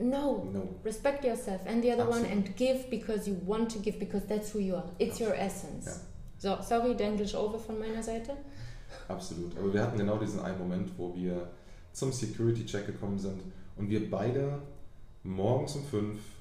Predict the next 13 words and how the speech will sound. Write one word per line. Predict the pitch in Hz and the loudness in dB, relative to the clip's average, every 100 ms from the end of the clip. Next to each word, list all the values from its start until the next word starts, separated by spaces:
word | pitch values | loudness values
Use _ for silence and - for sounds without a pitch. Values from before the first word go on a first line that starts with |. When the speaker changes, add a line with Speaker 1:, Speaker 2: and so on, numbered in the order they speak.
| - - | -12 -4
Speaker 1:
Jo. | 226 220 208 190 202 | 0 2 2 0 0
Speaker 2:
mit | - - | -2 -2
einem | 92 90 | -4 0
dicken | 139 139 120 | 0 2 2
Lächeln, | 107 107 101 101 101 | 2 2 0 0 -2
obwohl | 92 98 101 107 98 | -4 -4 0 2 4
die | 101 101 - | 2 2 -2
Schlange | - 101 104 104 104 - - | -4 -2 -2 -2 -4 -4 2
unfassbar | 180 180 - - 104 | 4 4 2 0 0
lang | 101 104 | 0 0
war | 196 | 2
Speaker 1:
Hm. | 302 339 302 | 6 6 6
Speaker 2:
und | 262 - | 4 2